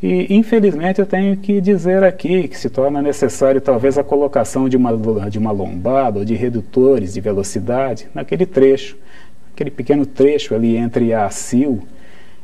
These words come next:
e o anfiteatro Salete Aparecida Ciccone Marque. Eu nunca imaginei que um dia aqui eu iria defender a colocação de lombadas ou de redutores de velocidade,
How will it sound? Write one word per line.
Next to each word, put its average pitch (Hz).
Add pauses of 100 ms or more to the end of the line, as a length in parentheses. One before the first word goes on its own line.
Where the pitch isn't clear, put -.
(200)
e 117
o 120
anfiteatro 113
Salete 104
Aparecida 107
Ciccone 110
Marque. 107 (320)
Eu 170
nunca 175
imaginei 135
que 117
um 117
dia 117
aqui 151
eu 123
iria 117
defender 123
a 120
colocação 110
de 110
lombadas 104
ou 113
de 113
redutores 110
de 117
velocidade, 107